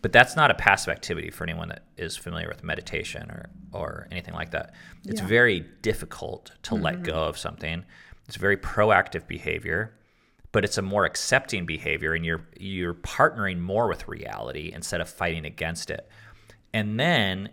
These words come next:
Speaker 1: you have more ears and energy to invest into the things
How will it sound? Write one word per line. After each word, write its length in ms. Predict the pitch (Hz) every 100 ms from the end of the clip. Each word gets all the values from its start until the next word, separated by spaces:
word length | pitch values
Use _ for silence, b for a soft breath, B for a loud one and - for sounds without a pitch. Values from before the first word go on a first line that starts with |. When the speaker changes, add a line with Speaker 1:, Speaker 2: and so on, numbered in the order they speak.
| _
Speaker 1:
you 160 | 104 104
have 280 | 101 104 95
more 380 | 101 120 127 -
ears 480 | 110 107 104 101 -
and 220 | 95 90 -
energy 500 | 101 113 101 - 76 -
to 200 | - 90
invest 840 | 82 107 113 127 80 - - - b b b b _ -
into 280 | 107 - 110
the 140 | 98
things 760 | - - 90 82 90 110 -